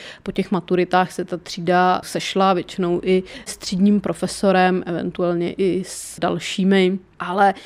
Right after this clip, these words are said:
něco, jako je poslední zvonění, tam vůbec nezaznamenáváme. První, kde jsme zaznamenali něco takového, jako bylo poslední zvonění, tak bylo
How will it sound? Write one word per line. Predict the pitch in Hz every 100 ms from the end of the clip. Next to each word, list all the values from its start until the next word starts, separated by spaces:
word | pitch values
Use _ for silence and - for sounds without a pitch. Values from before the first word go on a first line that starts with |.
| - -
něco, | 185 - 208
jako | 190 214
je |
poslední | 208 196 202 190 208
zvonění, | 196 185 185 185 190 190 185 -
tam | 190 185 185 185 180
vůbec | 170 165 202 -
nezaznamenáváme. | 214 196 202 202 190 196 190 185 180 185 185 185 180 - - - -
První, | 214 196 240 247 247 240
kde | 214 202
jsme | - - 220 220 220
zaznamenali | 180 185 196 226 233 208 196 196
něco | 190 - 196
takového, | 190 190 190 190 202
jako | 190 202
bylo | 190 196 202 214 214
poslední | 185 - 202 196 226 240
zvonění, | 220 202 202 208 208 202 196 196 -
tak | 190 170 165
bylo | 185 190 196 226